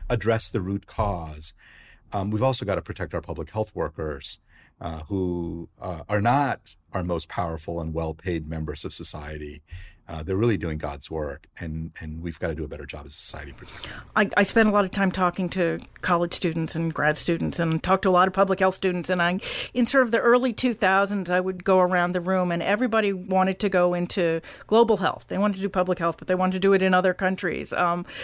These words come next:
Speaker 2: do you think the pandemic is gonna change that? Not for pandemic reasons, but do you think it's gonna be more sort of sexy to <laughs> try to work in the United States and our own problems?
Speaker 1: Absolutely. And I don't know if,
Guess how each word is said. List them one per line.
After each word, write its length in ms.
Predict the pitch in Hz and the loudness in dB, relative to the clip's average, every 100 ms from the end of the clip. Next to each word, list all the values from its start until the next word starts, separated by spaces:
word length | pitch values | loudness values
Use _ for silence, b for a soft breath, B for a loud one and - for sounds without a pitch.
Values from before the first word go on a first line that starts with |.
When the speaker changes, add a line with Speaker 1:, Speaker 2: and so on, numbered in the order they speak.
| B - | B 2
Speaker 2:
do 80 | |
you 20 | 262 | 2
think 160 | 370 | 4
the 80 | 381 | 2
pandemic 500 | 339 311 254 247 269 | 4 4 6 4 2
is 180 | 269 - | -2 0
gonna 220 | 240 220 | 0 2
change 340 | - 220 226 | 0 0 2
that? 140 | 240 226 | 4 6
Not 220 | 240 233 | 6 4
for 80 | 226 | 2
pandemic 500 | 247 214 202 202 196 | 0 2 2 2 0
reasons, 300 | 208 208 202 | -4 -4 -4
but 160 | 208 | -4
do 80 | 208 | -2
you 80 | 208 | -2
think 180 | 220 214 | -2 -2
it's 140 | 202 | -4
gonna 180 | - 190 | -4 -4
be 140 | 190 | -2
more 320 | 185 185 185 185 B B B | 0 0 0 -4 B B B
sort 180 | 214 | -2
of 80 | 190 | -2
sexy 400 | - 185 - 226 | 0 0 0 -2
to 100 | 226 | 0
<laughs> 120 | - | 4
try 140 | - 311 | 4 4
to 120 | 262 | 2
work 300 | 202 208 208 | 2 0 -2
in 80 | 208 | -4
the 80 | 196 | 0
United 400 | 185 190 190 - | 0 0 -2 -2
States 400 | 170 196 254 175 | 2 2 0 0
and 100 | 180 | 2
our 180 | 180 | 4
own 200 | 180 208 | 4 2
problems? 680 | 214 202 214 233 320 330 - _ - | 2 2 2 -2 -4 -10 -18 _ 0
Speaker 1:
Absolutely. 920 | 117 113 - 82 78 85 78 78 80 | 0 0 0 -2 -2 -6 -6 -6 -4
And 100 | 104 | 0
I 60 | 139 | 2
don't 100 | 147 | 2
know 100 | 107 | 0
if, 140 | - | -2